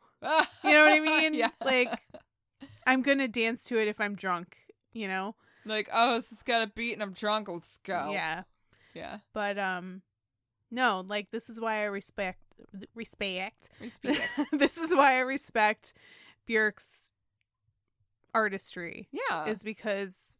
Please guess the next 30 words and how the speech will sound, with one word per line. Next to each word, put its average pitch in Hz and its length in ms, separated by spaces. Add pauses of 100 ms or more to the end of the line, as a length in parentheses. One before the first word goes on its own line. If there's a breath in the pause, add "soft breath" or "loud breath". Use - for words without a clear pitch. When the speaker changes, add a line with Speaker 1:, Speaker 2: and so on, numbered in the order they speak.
(160)
Speaker 2:
you 202 120
know, 175 160
she's 262 380
Speaker 1:
She's, - 80
she's 302 180
going 302 340
on 233 180
it 202 180
on 196 180
a 190 60
deeper, 190 400
she's - 220
going 311 340
at 190 200
it 170 180
on 180 160
a 180 60
deeper 160 320
level. - 400
Speaker 2:
Yeah, 220 360
and 240 120
I 247 100
think 254 300
the, 226 200 (1040)
the 226 240
art 214 260
house 202 400
kind 202 260
of 190 180
shit - 400